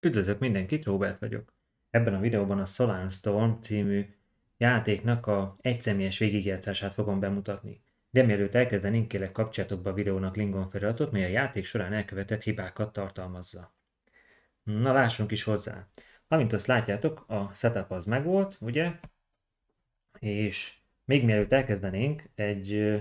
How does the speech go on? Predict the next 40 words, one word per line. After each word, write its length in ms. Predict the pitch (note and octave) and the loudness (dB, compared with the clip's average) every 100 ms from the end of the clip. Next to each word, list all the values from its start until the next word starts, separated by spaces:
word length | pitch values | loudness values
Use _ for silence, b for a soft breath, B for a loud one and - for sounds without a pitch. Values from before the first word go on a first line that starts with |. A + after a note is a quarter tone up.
| G#2 | 0
olyannal 380 | C3 C3 G2+ | 0 2 2
leszek 300 | G2+ A2+ A2 | 2 0 2
adós, 380 | B2+ G#2 A2 C3+ | 0 2 0 0
hogy 160 | - G#2 | 0 0
majd 280 | G#2+ G#2 G2+ | 2 2 4
a 320 | G#2 G2+ - _ | 2 2 -6 _
hajót 560 | - C3 A2 A2+ A#2+ - | 4 6 8 4 2 2
kezdeti 400 | B2 A2+ G#2 G2+ | 4 4 2 0
sérülés 520 | - A#2 G#2 G2+ G2 | 4 6 6 2 0
fogja 280 | A2 G2+ F#2+ | 0 2 2
érni. 420 | F#2+ G2 C#3 D#3 B B B | 0 0 0 -2 B B B
Ezt 200 | G2+ - | -8 -4
majd 280 | G#2 G#2 G2 | -2 0 0
a 320 | G2+ G2+ G2 b b | 2 0 -4 b b
sérülés 480 | - B2+ A2 G#2 G2 | 2 6 6 4 2
pakliból 440 | A2+ G#2+ G#2 G2+ | 2 2 2 2
mindjárt, 460 | G2+ G#2+ G2+ F#2+ F#2+ | 2 2 2 0 -2
ö, 120 | F#2 F#2 F#2 _ _ _ | -2 -4 -8 _ _ _
ki 160 | A2 | -4
is 160 | F#2+ - | -4 -4
húzzuk. 560 | G#2 G2+ F#2+ E3+ F3 _ _ _ _ _ _ _ - | -4 -2 0 0 -2 _ _ _ _ _ _ _ -16
Vagy 140 | F#2+ | 0
talán 240 | D3+ A2+ G#2+ | 6 6 6
lehet, 160 | F#2+ | 0
hogy 120 | G#2+ | -2
jobb 140 | G#2+ F#2+ | -4 -4
is, 100 | F#2+ | -6
hogyha 180 | A2 G#2 | -6 -6
most 200 | G2 - | -6 -6
megtesszük, 460 | D#3+ C3 A#2 A2 | -4 -4 -4 -4
és 120 | A2 | -4
akkor 180 | G#2+ B2 | -2 0
utána 280 | A2 G2+ G2 | 2 2 0
mondom 280 | G2+ G2+ F#2+ | -2 -2 -4
a 60 | |
szabályt, 500 | F#2+ - F#2+ F#2+ F#2 | -4 -4 -4 -4 -6
hogy 100 | G#2 | -6
nagy-, 220 | G2 G#2+ G2+ | -4 -4 -4
hogy, 260 | G#2+ G2 | -8 -4
ö, 240 | G#2 G#2 | -2 0